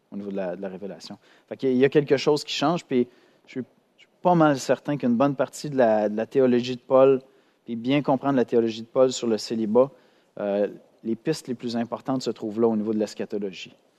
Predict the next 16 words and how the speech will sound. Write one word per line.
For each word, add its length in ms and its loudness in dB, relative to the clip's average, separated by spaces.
Mais 240 -2
ma 120 -12
pensée 300 -8
n'est 40 -2
pas 140 -12
toute 180 -14
aboutie 380 -12
là-dessus. 340 -16
Euh, 320 2
OK, 180 -2
donc 260 4
on 120 4
va 360 6
à 80 6
la 120 8
leçon, 420 4